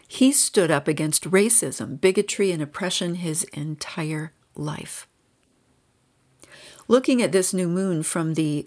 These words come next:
good trouble perspective, we might ask, what big change, Uranus, is needed to shift entrenched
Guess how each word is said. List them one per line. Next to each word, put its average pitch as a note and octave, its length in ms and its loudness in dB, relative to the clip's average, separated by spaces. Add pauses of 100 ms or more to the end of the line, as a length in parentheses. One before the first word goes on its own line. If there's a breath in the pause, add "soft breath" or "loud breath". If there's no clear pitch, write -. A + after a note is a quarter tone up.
good F3+ 300 4 (100)
trouble E3+ 380 -2
perspective, F3+ 840 -4
we E3 140 0
might F#3 320 -2
ask, E3 480 -2 (320 loud breath)
what G3+ 400 0
big F#3 260 6
change, F#3 680 -2 (340)
Uranus, D3+ 640 -2 (540 loud breath)
is F3 240 4
needed E3+ 800 0 (260 soft breath)
to - 140 -4
shift - 640 -2
entrenched D#3+ 720 -4